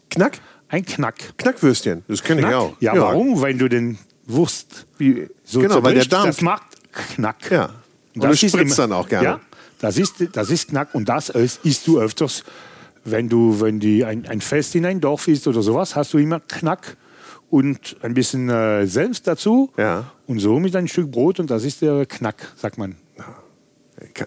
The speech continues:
Speaker 1: Aber jetzt in Zeiten immer mehr werdender Veganer, Vegetarier,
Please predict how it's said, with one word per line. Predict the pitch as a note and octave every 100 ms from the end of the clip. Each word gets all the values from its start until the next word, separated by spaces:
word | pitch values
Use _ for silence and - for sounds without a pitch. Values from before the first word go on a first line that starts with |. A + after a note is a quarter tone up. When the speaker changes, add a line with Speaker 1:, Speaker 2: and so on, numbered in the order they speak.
| _ _ _ -
Speaker 1:
Aber | G#2+ - _ - _
jetzt | - A#2+ D3 -
in | C#3 A2+
Zeiten | C3+ C#3 E3 C#3 B2+ G#2+ -
immer | D3 C3+ B2 A2 -
mehr | B2 C#3 C#3 C#3 G#2+
werdender | A#2 A#2 A#2+ A#2+ A2+ -
Veganer, | G#2+ B2+ B2+ A#2 A#2 B2 A#2+ A2
Vegetarier, | B2 A#2 - B2 C3+ A2 F#2